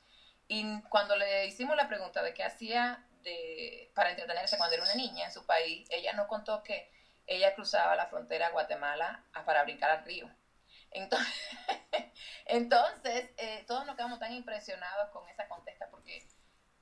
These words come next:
son cosas que uno no la tiene en su mente, uno no, no vive mirando quién hace frontera con quién, eh, es algo como que uno no lo piensa, porque ¿cómo vas a cruzar la frontera a otro país de niño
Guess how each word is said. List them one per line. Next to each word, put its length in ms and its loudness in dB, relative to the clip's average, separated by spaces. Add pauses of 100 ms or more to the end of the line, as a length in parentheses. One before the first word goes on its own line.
(100)
son 220 -2
cosas 240 0
que 80 -4
uno 220 -6
no 100 -2
la 140 0
tiene 180 -2
en 100 -6
su 120 -12
mente, 520 -4
uno 320 -6 (420)
no, 360 -4
no 220 2
vive 220 4
mirando 440 4
quién 160 -8
hace 220 -4
frontera 420 0
con 160 -6
quién, 560 -6 (220)
eh, 240 -8
es 160 -4
algo 300 -4
como 260 -8
que 100 -16
uno 160 -8
no 100 -8
lo 140 -8
piensa, 300 -12
porque 440 -10
¿cómo 240 0
vas 160 0
a 60 -8
cruzar 240 -2
la 120 -2
frontera 380 -2
a 60 2
otro 240 -6
país 480 -4 (400)
de 240 0
niño 580 -2